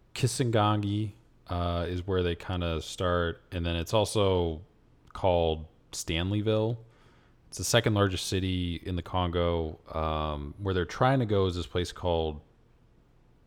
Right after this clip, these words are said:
the Interstation, uh, I guess is kinda what it's called in the Heart of Darkness book, which I've never read. I've seen Apocalypse Now. I mean, it, it's okay. I'm not super big on it.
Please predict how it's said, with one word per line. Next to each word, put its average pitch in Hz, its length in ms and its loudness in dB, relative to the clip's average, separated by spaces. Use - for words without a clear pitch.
the - 200 -6
Interstation, 107 840 -2
uh, 90 40 -8
I 82 80 0
guess 85 220 -2
is 80 140 -8
kinda 82 260 -6
what 76 160 -2
it's - 100 -12
called 76 300 0
in 71 120 -6
the 67 360 -8
Heart 82 240 -2
of 73 100 -6
Darkness 76 400 -2
book, - 520 -6
which - 160 -10
I've 80 120 -2
never 73 180 -2
read. 69 460 -2
I've 92 120 -6
seen 101 220 -2
Apocalypse 76 600 -4
Now. 73 480 -6
I - 40 -16
mean, - 200 -14
it, - 120 -12
it's - 280 -12
okay. 73 540 -8
I'm 87 120 -4
not 80 260 -6
super - 260 -10
big 76 200 -6
on 78 220 -4
it. 80 160 -6